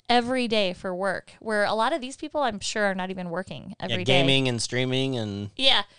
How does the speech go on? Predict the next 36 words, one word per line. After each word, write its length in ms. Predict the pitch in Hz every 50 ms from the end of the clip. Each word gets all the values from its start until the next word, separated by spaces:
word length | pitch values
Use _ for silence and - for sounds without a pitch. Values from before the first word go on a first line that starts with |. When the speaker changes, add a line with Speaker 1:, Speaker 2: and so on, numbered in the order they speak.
| - - - - - _ -
Speaker 1:
and 100 | 247 240
we 140 | 233 254 262
have 260 | 262 269 247 208 208 208
no 400 | 208 208 208 202 190 226 277 -
issues 440 | - 240 - - 226 196 202 196 196
with 140 | 190 180 -
it. 280 | 156 160 160 - - - -
Well, 260 | - 277 285 277 - - - - - - - -
I 100 | 311 320
wouldn't 260 | 339 381 381 330 262 -
say 100 | 220 214
we 140 | 196 180
game 340 | 165 160 160 160 165 160 151
on 140 | 135 - -
it, 180 | 104 113 - - _ -
so 160 | - - 214 190
Speaker 2:
No. 260 | 175 165 165 185 185 - - - _ _ _ _ - -
Oh, 40 | 151
I'm 80 | 147
Speaker 1:
I 20 | 147
Speaker 2:
talking 180 | 139 156 147
about 140 | 139 131 - -
other 180 | 120 117 123 104
people, 480 | - 110 101 - 98 78 82 127 - _ _ -
people 240 | 139 131 113 120
that 260 | 110 117 110 - - _ _ _ _ _ _ _ - -
are 100 | 113 117
not 200 | 113 107 - -
happy 260 | - 104 101 - 107
with 240 | 101 101 95 - -
it. 120 | - - _ _ _ -
Speaker 1:
Yeah, 420 | 240 240 233 220 208 185 180 - -
there 180 | 202 285 302
may, 240 | 294 294 294 311 - - -
if 140 | - 247 -
you're, 320 | 294 294 285 269 240 -